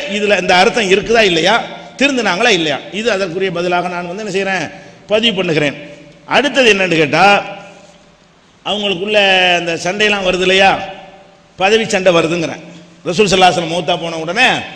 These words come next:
பதவி சண்டை. என்ன பதவி சண்டை? முஹாஜிர் அன்சார், உள்ளூர் வாசி வெளியூர் வாசின்னு இருக்கிறாங்க. அப்ப அதுல என்ன மாதிரியான மேட்ரு வருதுன்னு கேட்டா, ஆ, என்ன மேட்ரு சொன்னோம்? ஆ,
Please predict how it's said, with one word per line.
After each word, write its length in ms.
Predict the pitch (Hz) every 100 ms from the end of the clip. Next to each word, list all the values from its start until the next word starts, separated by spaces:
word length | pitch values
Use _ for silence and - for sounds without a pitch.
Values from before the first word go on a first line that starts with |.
| - - -
பதவி 300 | 160 202 196
சண்டை. 760 | 170 156 139 143 143 113 - - - - - -
என்ன 220 | - 226
பதவி 280 | 214 196 202
சண்டை? 280 | 180 180 185 208 226 214 - - - - 156
முஹாஜிர் 540 | 180 202 208 196 247
அன்சார், 460 | 185 180 180 170 127 - - - - -
உள்ளூர் 300 | 190 214 208
வாசி 340 | 190 190 254
வெளியூர் 320 | 208 208 202
வாசின்னு 320 | 180 170 196 175
இருக்கிறாங்க. 380 | 160 151 131 - - - - - -
அப்ப 280 | - 214 226
அதுல 380 | 247 233 208 208
என்ன 260 | 196 247 269
மாதிரியான 460 | 262 240 226 214
மேட்ரு 260 | 190 214 185
வருதுன்னு 420 | 180 180 196 180
கேட்டா, 460 | 156 143 220 254 - - - - - _ _ -
ஆ, 80 | 135 - - _ _
என்ன 160 | 101 104
மேட்ரு 240 | 104 98 104 -
சொன்னோம்? 260 | 101 123 127 - - - - - _ _ - _ _ _ _ _ _ _ _ _ _ _ _ -
ஆ, 320 | 131 131 120